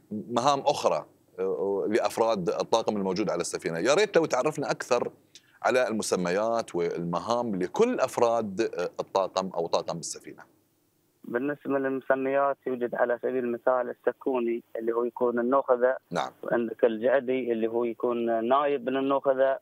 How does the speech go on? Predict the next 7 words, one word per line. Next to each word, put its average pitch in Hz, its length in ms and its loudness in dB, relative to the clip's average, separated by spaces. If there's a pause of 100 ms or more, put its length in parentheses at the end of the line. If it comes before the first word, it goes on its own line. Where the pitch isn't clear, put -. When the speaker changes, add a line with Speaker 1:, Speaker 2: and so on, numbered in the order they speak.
Speaker 2:
والمجدمي 123 960 -2
اللي 113 140 -8
هو 117 60 -10
يكون 120 460 -8
مسؤول 151 460 0
عن 139 140 2
البحارة، 143 680 2